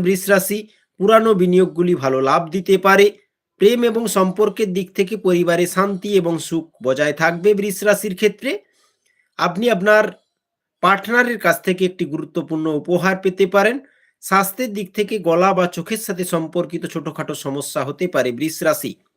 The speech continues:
খেয়াল রাখবেন স্বাস্থ্যের। বৃষ রাশির জন্য মঙ্গলবার দিনটি শান্তি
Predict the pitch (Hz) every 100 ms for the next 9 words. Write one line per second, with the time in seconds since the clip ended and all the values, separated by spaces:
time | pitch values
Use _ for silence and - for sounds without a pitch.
0 | _ - 175 180 180 151 165 120 - -
1 | 151 - 131 - _ _ _ _ _ _
2 | _ _ _ _ _ _ _ _ _ _
3 | _ _ _ _ _ _ _ _ _ _
4 | _ _ _ _ _ _ _ _ _ _
5 | _ _ _ _ _ _ _ _ _ _
6 | _ 185 - 208 262 233 220 202 233 185
7 | 226 226 226 220 - _ _ _ _ _
8 | _ _ _ _ _ _ _ - 135 185
9 | 220 233 226 175 190 196 185 220 220 -
10 | _ _ _ _ _ _ _ _ _ _
11 | - _ _ _ _ _ _ _ - -
12 | 190 214 185